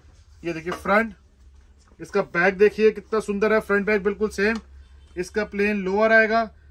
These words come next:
नीचे border आएगा इस type के अंदर, और इसका ये आएगा woolen stall। Price रहेगा चौबीस सौ रुपए, Size में large Excel, double Excel साइज। ये देखिए next design, सारे prints बिल्कुल latest prints आए हैं इसके।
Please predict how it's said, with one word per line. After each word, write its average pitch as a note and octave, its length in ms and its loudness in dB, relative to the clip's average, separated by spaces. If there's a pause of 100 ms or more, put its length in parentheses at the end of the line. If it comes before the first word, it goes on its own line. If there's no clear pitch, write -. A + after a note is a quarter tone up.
(140)
नीचे F3+ 280 -4
border F3+ 360 -2
आएगा G#3+ 220 2
इस G#3 120 -6
type G#3+ 220 -4
के G#3+ 80 -4
अंदर, G#3+ 320 -2 (340)
और F#3 100 -4
इसका G3+ 300 -4
ये G3+ 120 0
आएगा G3 260 0
woolen F#3+ 260 -6
stall। D#3+ 380 -6 (260)
Price G#3 380 2
रहेगा A3 280 2
चौबीस G#3+ 420 0
सौ A3 100 0
रुपए, A3 240 0
Size G#3+ 260 -4
में A3 180 -2
large G#3 340 0
Excel, A3 300 -2 (400)
double G3 300 0
Excel F#3 300 -6
साइज। C#3 260 -6 (1800)
ये E3 160 -4
देखिए F#3+ 260 -2
next F#3 260 -2
design, C#3+ 300 -4 (1200)
सारे G3 340 0
prints G#3 480 -4 (360)
बिल्कुल G#3+ 320 -6
latest G#3 340 -2
prints G#3 260 -8
आए G3 240 -6
हैं G#3+ 80 0
इसके। G#3+ 300 -4